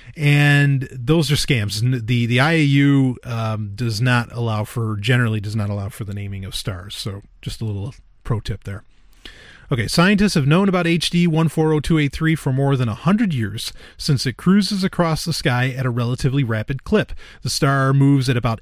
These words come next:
eight hundred thousand miles per hour. That's one point three million kilometers an hour,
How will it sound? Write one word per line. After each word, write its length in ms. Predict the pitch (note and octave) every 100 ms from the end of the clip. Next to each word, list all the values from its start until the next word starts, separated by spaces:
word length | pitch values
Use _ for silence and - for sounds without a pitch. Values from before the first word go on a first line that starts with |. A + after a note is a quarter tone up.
| -
eight 260 | F3+ A#3 - -
hundred 320 | G3+ G3 G#3 - -
thousand 480 | E3+ F#3 G3 F#3 F3
miles 420 | D#3+ D#3+ D#3+ D3+
per 180 | - A#2+
hour. 320 | G#2 G2 - - -
That's 140 | - -
one 160 | B2+
point 220 | B2+ D3+ -
three 160 | D#3+
million 260 | D#3 D#3+ E3
kilometers 500 | F3 F3+ D#3+ A2 G#2
an 80 | G2+
hour, 260 | G2+ A2